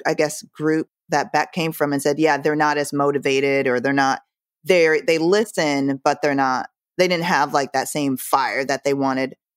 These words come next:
out of the soldiers to just do whatever they wanted and loving all the horrible, horrible things that they were doing, like, not even having any regret." And he regretted. He, he felt it. He was compassionate. He fed them compared to the second,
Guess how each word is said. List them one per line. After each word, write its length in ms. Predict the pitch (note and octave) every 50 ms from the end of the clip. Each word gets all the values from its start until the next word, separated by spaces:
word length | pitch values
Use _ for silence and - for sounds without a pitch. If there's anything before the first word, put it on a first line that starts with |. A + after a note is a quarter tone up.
| _ _ _
out 120 | D3 D3+ D3
of 140 | C#3+ C#3 -
the 60 | C3+
soldiers 800 | - - - D#3+ D#3+ E3 D#3+ - C#3 C3+ C3 C#3 - - - - _ _
to 100 | - -
just 220 | F3 - D#3+ - -
do 160 | D3+ F#3 F3+
whatever 220 | D#3 D3+ D3+ D3 D3
they 80 | C#3+ C#3
wanted 420 | C3+ C#3 C3+ C3+ C3 C3 C3 C3 -
and 140 | - C#3+ C#3
loving 480 | C#3 D3 D3 C#3+ D3+ C3+ C3 C3 C3+ - _ -
all 240 | C3+ C3+ C3 C3 B2
the 260 | - C#3 B2+ B2 B2 - _ _ _ _ _ _ _ _ _ _ _ _ _ _ _ _
horrible, 320 | - F3+ F3+ E3+ C3+ D3
horrible 220 | D#3 D3 C#3 B2+ C3
things 240 | - C#3+ C3+ C3 -
that 120 | B2+ B2+
they 60 | - C3
were 80 | B2 A#2+
doing, 260 | C3+ C3 B2 B2+ B2+
like, 200 | C3+ C3+ C3 -
not 180 | C#3+ C3+ C3+
even 180 | C3+ C3+ C#3 C#3
having 300 | D3+ D3+ B2+ C3+ C3 B2+
any 120 | C3 C3+ B2+
regret." 420 | B2+ C3 - C#3 C#3 C3 B2+ - - _ _ _ _ _ _
And 100 | - E3+
he 100 | F#3+ A3
regretted. 460 | A3+ A#3+ A3+ - G#3+ A#3 C4+ G#3+ D3+ E3+
He, 200 | F#3+ E3+ D#3+ -
he 120 | - C#3+ C#3
felt 380 | - - D3+ C#3+ D3+ E3 -
it. 240 | - G#3+ G#3+ - -
He 400 | D#3+ C#3+ D3+ C#3 C#3 C#3 C#3 - _ _ _ _ _ _ -
was 120 | C3+ -
compassionate. 840 | - F3 C#3+ - - D#3+ C#3+ D3 E3 - - F#3+ F#3 G3 G#3+ - - _ _ _ _ _
He 140 | - E3
fed 340 | C#3 - - E3 C#3 C#3+ E3
them 400 | - F#3 G3+ G#3 G#3+ A3 A3 A3+ - _ _ _
compared 300 | - E3 D3 E3+ D#3 D#3 -
to 80 | D#3
the 100 | - C#3
second, 420 | C3+ - - E3 - - - -